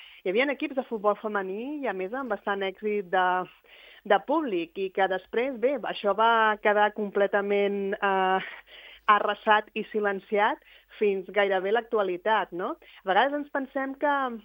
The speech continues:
que, que certes reivindicacions, eh, sorgeixen del no-res i que són molt actuals i resulta que, que, que, que bé, que en el passat ja s'havien dut a terme, que en el passat ja s'havien aconseguit coses,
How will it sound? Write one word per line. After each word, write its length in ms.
que, 120
que 140
certes 320
reivindicacions, 920
eh, 640
sorgeixen 460
del 200
no-res 500
i 100
que 100
són 180
molt 160
actuals 640
i 120
resulta 460
que, 160
que, 140
que, 140
que 160
bé, 120
que 120
en 80
el 80
passat 400
ja 100
s'havien 380
dut 160
a 80
terme, 400
que 80
en 80
el 100
passat 360
ja 100
s'havien 340
aconseguit 540
coses, 360